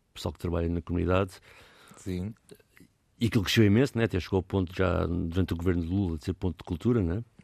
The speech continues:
Speaker 2: Sim.
Speaker 1: Que é uma institucionalização que esses espaços puderam receber nessa altura. Mas, entretanto, no meio desta grande evolução e apogeu, foste embora.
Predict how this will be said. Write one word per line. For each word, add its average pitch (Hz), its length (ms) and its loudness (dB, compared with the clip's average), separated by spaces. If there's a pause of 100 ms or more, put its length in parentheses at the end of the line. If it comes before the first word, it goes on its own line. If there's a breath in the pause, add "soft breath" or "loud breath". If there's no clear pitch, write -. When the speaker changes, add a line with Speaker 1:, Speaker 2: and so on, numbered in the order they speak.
(120)
Speaker 2:
Sim. - 160 -8
Speaker 1:
Que 92 120 0
é 80 40 -2
uma 82 260 -8
institucionalização 80 800 -4
que 80 100 -8
esses 82 100 -6
espaços - 360 -8 (240)
puderam 90 300 0
receber 92 380 0
nessa 92 160 2
altura. 117 360 4 (540 loud breath)
Mas, 123 160 6
entretanto, 131 420 4
no 123 60 6
meio 120 220 4
desta 110 300 0
grande 104 260 0
evolução 104 680 -2
e 85 440 -2
apogeu, 104 680 4 (420)
foste 135 240 0
embora. 127 260 6